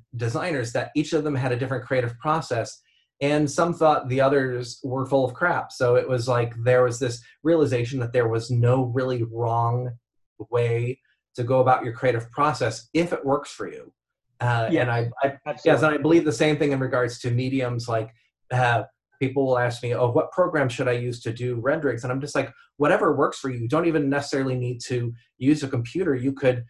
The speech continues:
Speaker 1: sit down and sketch if that, if that allows you to express yourself." So to me, it was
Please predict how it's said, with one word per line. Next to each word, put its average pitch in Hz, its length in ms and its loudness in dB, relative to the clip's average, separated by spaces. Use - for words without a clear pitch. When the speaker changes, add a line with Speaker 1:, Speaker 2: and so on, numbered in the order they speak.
Speaker 1:
sit 151 220 0
down 151 160 2
and 143 140 0
sketch 160 420 -2
if 120 140 -2
that, 131 220 0
if 120 120 -6
that 131 180 2
allows 131 260 2
you 123 120 -4
to 120 120 -4
express - 580 -4
yourself." 110 380 -4
So 120 140 -2
to 120 140 -8
me, 143 160 0
it 143 100 -2
was 117 260 -6